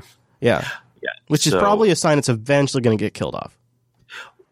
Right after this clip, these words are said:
Speaker 2: Or, or parts of it that Apple likes. Like, one thing, all the Google integrations went away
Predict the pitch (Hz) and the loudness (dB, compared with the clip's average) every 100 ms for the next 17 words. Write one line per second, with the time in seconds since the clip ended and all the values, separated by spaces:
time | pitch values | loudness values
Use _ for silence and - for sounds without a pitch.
0 | - 139 - 143 131 - 135 127 123 110 | -12 -8 -2 0 2 2 2 2 0 0
1 | 104 - 92 90 - 87 71 80 78 78 | 0 0 -2 -2 0 0 0 0 -2 -4
2 | 78 110 107 135 143 95 - 113 120 95 | -4 -4 -2 -2 0 -2 2 2 2 0
3 | 104 98 78 78 78 73 69 58 80 76 | 0 0 -2 -2 -2 -2 -4 -8 -6 -4
4 | 73 78 62 - | 0 0 0 -4